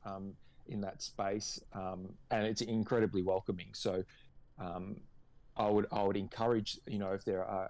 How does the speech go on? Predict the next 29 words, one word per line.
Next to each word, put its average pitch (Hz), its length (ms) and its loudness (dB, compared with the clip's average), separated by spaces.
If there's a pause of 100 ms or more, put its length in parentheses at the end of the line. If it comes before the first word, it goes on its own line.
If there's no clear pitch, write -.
any 98 140 -4
boys 95 360 -2
out - 240 -4
there, 92 300 0 (220)
um, 95 320 -2
wanting 107 300 6
to, 107 180 2
to - 140 0
see 95 200 4
whether, 95 280 6 (220)
where 92 180 4
netball 95 320 2
can 90 140 -2
take 98 280 0
them, 95 200 -2 (640)
um, 90 400 -2 (200)
that 107 140 2
there 107 180 8
is 101 100 4
a, 101 80 2 (120)
there 98 180 2
is 95 80 0
a 98 40 0
place 95 340 0
and 98 80 -2
a 92 40 -2
space 92 340 0
for 101 220 2
them. 85 180 -2